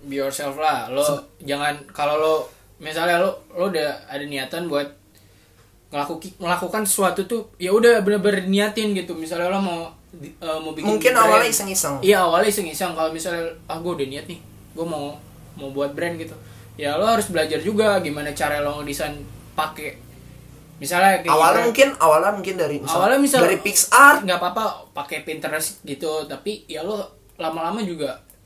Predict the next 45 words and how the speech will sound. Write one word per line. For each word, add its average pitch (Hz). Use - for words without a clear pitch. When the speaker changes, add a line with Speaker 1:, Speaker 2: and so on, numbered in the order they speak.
Speaker 1:
orang 208
pasar 190
juga 160
nggak 143
mau 147
nerima 147
yang 143
sama 226
Speaker 2:
Hmm. 214
Speaker 1:
gitu 180
dari 151
Speaker 2:
Lu, 208
Speaker 1:
dari 269
Speaker 2:
pasar 175
lu 269
bakal 185
jadi 165
orang-orang 160
Speaker 1:
Iya, 269
Speaker 2:
bigo 240
doang 214
yang 185
nggak 151
tahu 156
Speaker 1:
heeh. 151
Speaker 2:
apa-apa. 160
Speaker 1:
Kalau 151
menurut 156
gue 202
ya 165
udah, 196
lo 190
kalau 170
misalnya 151
udah 147
niat, 151
ya 143
udah 214
niat, 208
jangan 147
setengah-setengah, 190
jangan 131
kayak 135
gue 208
setengah-setengah. 175